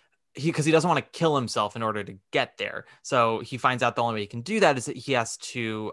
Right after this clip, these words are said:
uh, travel by boat across the lake, which is, you know, how a lot of people travel through Hades. And so for that scene,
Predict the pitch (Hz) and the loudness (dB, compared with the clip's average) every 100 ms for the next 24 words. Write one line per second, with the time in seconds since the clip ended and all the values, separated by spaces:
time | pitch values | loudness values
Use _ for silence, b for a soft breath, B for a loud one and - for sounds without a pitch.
0 | - 107 101 - 120 117 110 110 104 98 | -6 -6 -6 -2 0 2 0 -2 -2 -2
1 | 107 98 - - b b 123 - 110 - | -4 -4 -12 -20 b b -6 0 0 0
2 | - 113 98 98 - 110 117 107 110 104 | -2 0 -2 -4 -8 -6 -6 -4 -2 0
3 | 120 110 104 101 - 113 - 98 98 101 | 0 2 0 -2 -12 -14 -8 -6 -6 -8
4 | - 98 98 - - _ 101 104 92 104 | -8 -10 -10 -14 -20 _ -16 -12 -10 -10
5 | - b b b b b b _ 131 127 | -12 b b b b b b _ 0 0
6 | 123 - - 135 120 117 113 110 - - | 0 -4 -2 2 6 6 4 -2 -6 -16
7 | _ _ _ _ _ 143 _ 147 131 120 | _ _ _ _ _ -20 _ 2 4 4
8 | 110 - _ _ _ - - 233 180 117 | 2 0 _ _ _ -10 -6 -2 0 0
9 | 110 117 | -2 -6